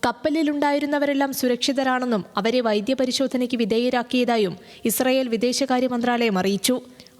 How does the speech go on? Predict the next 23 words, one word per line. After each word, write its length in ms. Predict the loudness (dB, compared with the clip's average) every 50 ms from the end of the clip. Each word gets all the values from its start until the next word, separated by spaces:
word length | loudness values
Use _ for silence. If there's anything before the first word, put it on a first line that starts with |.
| -2 -2
അതേസമയം, 520 | 0 0 0 0 0 0 0 0 0 -2 -2 -2 -2
ഇസ്രയേൽ 420 | 0 0 2 2 2 2 0 0 -2 -2 -2
കപ്പൽ 280 | -2 -2 0 -2 -2 0 0
തടഞ്ഞതിനു 460 | 0 0 0 0 2 0 2 2 2 2
ശേഷം 300 | 2 2 2 0 -2 -2 -2 -2 0 0
യാത്രക്കാരിൽ 600 | 0 0 0 -2 -4 -2 0 0 0 0 0 -2 0 0
ആരുമായും 520 | 0 2 2 0 0 0 0 0 0 0 0 0
ബന്ധപ്പെടാൻ 480 | 0 0 0 0 0 0 0 2 2 2
അനുവദിച്ചില്ലെന്നും 720 | 0 2 0 0 0 -2 0 0 2 2 2 2 0 0 -2 -6 -12 -20 -14 -6 -2 -2 0
അവരെക്കുറിച്ച് 580 | 0 2 0 0 0 0 -2 -2 0 0 0
ഒരു 160 | 0 0 0 0 0
വിവരവുമില്ലെന്നും 800 | 0 2 2 2 2 0 0 0 2 2 2 2 2 0 0 -2 -2 -8 -20 -20 -12 -4 0 0
ഗസയിലേക്കുള്ള 600 | 0 2 2 2 2 2 2 0 2 2 2 2 2 2
യാത്ര 240 | 2 0 -2 -2 -4 -2 0
സംഘടിപ്പിച്ച 460 | 0 0 0 0 0 0 -2 -2 -2
മാനുഷിക 500 | 0 0 0 0 0 -2 -2 -2 -2 -2 -2 -2 -2
സംഘടനകളുടെ 720 | -2 -2 0 0 0 0 0 0 0 0 0 0 -2 -2 -2 -2
കൂട്ടായ്മയായ 800 | -2 0 0 0 0 0 0 0 0 0 2 2 2 0 0 -2 -4 -10 -20 -20 -12 -4 -2
ഫ്രീഡം 340 | 0 2 2 0 0 -2
ഫ്ലോട്ടില്ല 500 | -2 -2 0 0 0 0 0 0 0 0 0 0
പറഞ്ഞു. 320 | -2 0 2 2 0 0 -2 -6 -16 -20 -20 -20 -12 -4 -2
ഇന്നലെ 360 | 0 2 2 2 2 0 0 0 0
പുലർച്ചെയോടെയാണ് 840 | 0 0 0 0 0 0 2 2 2 2 2 0 0 0 -2 -2